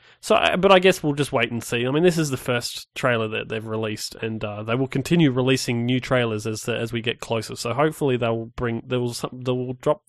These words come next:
kind of some sort of thing that will say, uh, that it's, you know, that will kind of make everybody go, "Oh, look, this is gonna be actually awesome."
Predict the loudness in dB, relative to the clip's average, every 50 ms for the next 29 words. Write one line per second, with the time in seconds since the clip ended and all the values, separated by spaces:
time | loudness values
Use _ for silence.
0 | _ -8 -6 -4 -4 -2 -2 0 0 -2 -2 -4 -4 -6 -6 -4 -4 -4 -4 -4
1 | -6 -8 -8 -10 -10 -12 -8 -6 -6 -4 -4 -4 -6 -10 -12 -18 -16 -16 -18 -20
2 | -20 -20 _ _ -14 -12 -10 -10 -8 -10 -10 -12 -12 -12 -12 -12 -12 -12 _ -18
3 | -12 -10 -8 -8 -8 -10 -12 -14 _ _ _ _ _ -12 -8 -6 -6 -6 -6 -8
4 | -8 -6 -6 -6 -4 -4 -6 -6 -4 -6 -6 -6 -6 -4 -4 -4 -4 -4 -4 -4
5 | -4 -6 -8 -10 -10 -10 -8 -8 -8 -8 -6 -6 -6 -6 -4 -6 -6 -8 -8 -8
6 | -8 -6 -6 -6 -8 -10 -12 -16